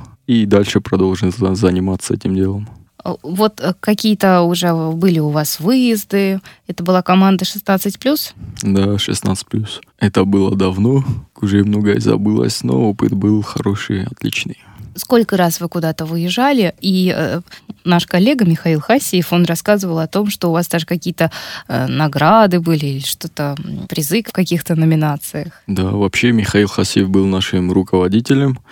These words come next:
Speaker 1: И вот он очень талантливый, умный, молодой человек. Именно благодаря ему я и по-, полюбил К В Н. Ну, выезжали где-то мы раз шесть-семь,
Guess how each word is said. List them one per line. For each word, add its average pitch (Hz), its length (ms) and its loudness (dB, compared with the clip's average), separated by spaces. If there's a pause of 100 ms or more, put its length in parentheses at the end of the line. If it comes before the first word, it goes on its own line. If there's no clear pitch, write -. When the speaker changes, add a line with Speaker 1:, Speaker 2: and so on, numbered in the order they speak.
(160)
Speaker 1:
И 107 120 2
вот 104 220 4
он 104 140 4
очень 95 400 2
талантливый, 98 840 2
умный, 95 580 2 (420)
молодой 95 440 2
человек. 101 720 0 (340)
Именно 95 280 2
благодаря 98 480 4
ему 107 400 2 (260)
я 101 180 6
и 98 60 2
по-, 92 280 2
полюбил 98 540 2 (180)
К - 120 -2
В 95 120 0
Н. 92 240 -2 (500)
Ну, 104 220 0
выезжали 107 540 4
где-то 98 340 2
мы 95 500 2 (360)
раз 95 380 2
шесть-семь, 117 880 2